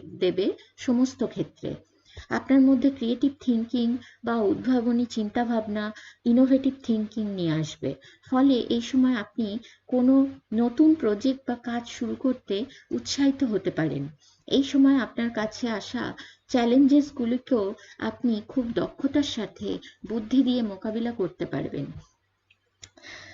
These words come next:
টোয়েন্টি নাইনথ মার্চ স্যাটার্ন মীন রাশিতে অর্থাৎ আপনার রাশি থেকে টেন্থ হাউসে প্রবেশ করবে, যা আপনার ক্ষেত্রে কেরিয়ার এবং পাবলিক ইমেজের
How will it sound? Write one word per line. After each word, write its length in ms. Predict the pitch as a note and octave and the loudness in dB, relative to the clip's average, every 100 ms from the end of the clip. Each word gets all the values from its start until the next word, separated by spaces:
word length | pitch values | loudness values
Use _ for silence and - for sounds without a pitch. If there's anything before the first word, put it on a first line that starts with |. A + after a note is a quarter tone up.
| - _ | -20 _
টোয়েন্টি 340 | B3 A#3+ B3+ D4 | 6 8 8 8
নাইনথ 440 | C4 B3+ D#4+ - | 8 6 4 4
মার্চ 460 | A3+ F#3+ F3 - - - | 2 0 -4 -10 -16 -18
স্যাটার্ন 580 | - C4 A3 - D4+ A#3 | -6 0 0 4 6 6
মীন 360 | A3+ A3 B3 C#4 | 4 4 6 6
রাশিতে 580 | C#4 C#4 C4 - G#3 C#4 - - | 6 2 -2 -2 -2 -4 -8 -6
অর্থাৎ 420 | G#3+ - C#4 C4+ | -6 0 0 0
আপনার 380 | G#3+ - B3+ B3 | -4 0 2 4
রাশি 260 | G#3+ - | 0 -4
থেকে 240 | B3 C4 C4 | -6 -4 -4
টেন্থ 340 | A3 A#3 C4 | 0 0 0
হাউসে 460 | A#3 G3+ E3+ E3 D#3 - _ | -2 -2 0 -2 -2 -10 _
প্রবেশ 380 | - G#3+ G#3+ - | -2 0 0 -4
করবে, 380 | D#3 C3 - D3 - - - | -4 -2 -4 -10 -14 -20 -2
যা 220 | C4 C4+ | 2 2
আপনার 380 | A3 - B3 C4+ | 2 0 0 0
ক্ষেত্রে 540 | - G3+ - - G3 E4+ - _ | -2 -8 -8 -4 -4 -4 -8 _
কেরিয়ার 480 | B3 A#3+ B3+ D4 D4+ - | 0 2 4 4 2 -4
এবং 260 | A3 A3 B3 A#3+ | -4 -2 -2 -2
পাবলিক 480 | G#3 F#3 A3+ C4+ | -8 -2 0 0
ইমেজের 400 | G#3 G3 G3+ B3 | -2 -6 -4 -4